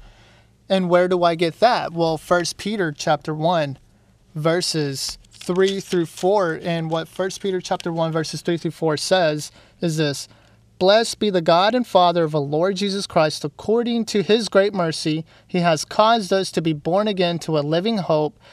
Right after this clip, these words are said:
through the resurrection of Jesus Christ." Here it is. "To an inheritance that is imperishable, undefiled, and unfading,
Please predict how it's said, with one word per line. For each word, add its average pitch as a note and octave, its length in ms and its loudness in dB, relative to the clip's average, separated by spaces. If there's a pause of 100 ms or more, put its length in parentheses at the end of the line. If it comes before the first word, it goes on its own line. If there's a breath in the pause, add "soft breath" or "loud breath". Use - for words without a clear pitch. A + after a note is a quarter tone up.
(220 soft breath)
through G3+ 580 2 (160 soft breath)
the F#3+ 140 6
resurrection F3 640 2
of D3+ 80 -2
Jesus D#3 340 -4
Christ." D3 480 0 (220)
Here D#3 240 0
it E3+ 60 -2
is. E3+ 320 -2 (480 soft breath)
"To A3+ 400 0
an F#3 140 4
inheritance G#3+ 840 0
that F3 140 4
is E3 140 -2
imperishable, E3+ 720 0
undefiled, D#3+ 560 2
and D#3+ 80 -2
unfading, D3+ 680 -2